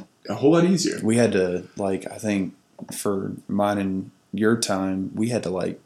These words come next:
Speaker 2: go on LimeWire or something
Speaker 1: Yeah.
Speaker 2: to give our computers cancer. To,
Speaker 1: Yes,
Speaker 2: like,
Speaker 1: yeah, you had to, like, download it. It wasn't
Speaker 2: Yeah.
Speaker 1: even just a like a website that you, I mean, you could go to websites, but even when you went to the websites, you had to download the video.
Speaker 2: Right.
Speaker 1: Um,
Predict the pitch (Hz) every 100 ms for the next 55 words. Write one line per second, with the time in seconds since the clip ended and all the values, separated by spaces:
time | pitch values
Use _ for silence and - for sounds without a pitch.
0 | _ _ _ - 98 92 92 95 92 98
1 | 101 92 92 92 92 98 - 240 403 131
2 | - 101 101 - 101 110 98 95 - 104
3 | 104 - 95 98 117 196 202 196 - 135
4 | 190 196 156 202 196 151 107 90 - -
5 | 104 175 165 98 90 82 131 170 - 117
6 | 107 101 98 104 - - - 104 98 95
7 | 107 104 - - - 113 92 101 151 -
8 | 104 - 104 - 104 139 143 143 139 107
9 | 117 117 117 - 123 107 101 113 117 110
10 | 104 98 110 110 101 101 110 107 101 101
11 | 95 90 - 95 101 101 92 85 95 101
12 | - - 104 98 - - - 104 92 -
13 | -